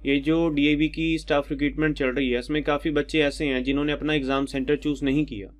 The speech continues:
अब हुआ क्या, जिन्होंने एग्जाम सेंटर नहीं चूज़ किया तो प्रॉब्लम आ गई, फीस पे की थी। अब फीस पे की है तो बाद में ऑब्जेक्शन होना था कि हमने फीस पे की लेकिन हमारा एग्जाम लिया नहीं। तो बैकएंड टीम ने क्या किया, जिन्होंने फीस पे नहीं की थी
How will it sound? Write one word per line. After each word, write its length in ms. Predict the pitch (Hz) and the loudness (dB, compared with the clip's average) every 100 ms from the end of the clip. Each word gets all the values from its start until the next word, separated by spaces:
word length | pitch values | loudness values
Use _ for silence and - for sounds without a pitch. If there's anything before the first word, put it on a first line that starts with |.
| _ _ _ _ _ - 135 | _ _ _ _ _ -8 -4
अब 120 | 139 | 2
हुआ 240 | 147 170 | 6 6
क्या, 240 | 175 170 165 | 4 2 2
जिन्होंने 300 | 147 147 151 | 4 4 2
एग्जाम 300 | 139 143 143 | 2 0 0
सेंटर 280 | 147 139 147 | 0 0 0
नहीं 280 | 131 135 151 | 2 0 0
चूज़ 240 | 147 143 | 0 -2
किया 220 | 147 139 139 | 0 0 0
तो 120 | 160 | 0
प्रॉब्लम 380 | 143 123 139 147 | 2 4 4 2
आ 60 | |
गई, 140 | 143 147 | 0 0
फीस 260 | 151 151 | 2 0
पे 160 | - 165 | 2 2
की 160 | 160 | 2
थी। 200 | 151 160 156 - - - - | 0 -2 -6 -12 -20 -12 -8
अब 100 | 113 | -2
फीस 220 | 135 135 | 0 2
पे 160 | 160 151 | 2 2
की 180 | 156 151 | 2 4
है 100 | 156 | 4
तो 480 | 160 160 156 135 - | 4 4 4 2 0
बाद 140 | 113 120 | 0 2
में 140 | 147 | 0
ऑब्जेक्शन 420 | 139 131 131 160 | 0 0 0 0
होना 200 | 156 151 | 2 2
था 140 | 147 151 | 0 0
कि 160 | 160 | 0
हमने 260 | 151 139 143 | 0 2 0
फीस 240 | 151 143 | 0 -2
पे 140 | - 151 | 0 -2
की 200 | 147 151 | 0 0
लेकिन 260 | 147 156 | 2 0
हमारा 240 | 147 139 135 | 2 4 2
एग्जाम 320 | 123 127 120 | 2 -2 -2
लिया 260 | 117 131 151 | 0 0 0
नहीं। 180 | 151 151 - - - - - - | -2 -6 -16 -20 -20 -20 -20 -6
तो 60 | 165 | 0
बैकएंड 380 | 151 151 175 175 | 2 4 2 2
टीम 120 | 175 | 2
ने 140 | 175 | 2
क्या 120 | 175 | 2
किया, 400 | 180 156 127 131 - | 0 2 2 2 -2
जिन्होंने 560 | 135 151 156 160 160 160 | -2 2 2 2 2 0
फीस 300 | 147 156 151 | 0 -2 0
पे 180 | 170 160 | 0 0
नहीं 160 | 151 | 0
की 140 | 147 131 | 0 -2
थी 220 | 131 165 | -2 -4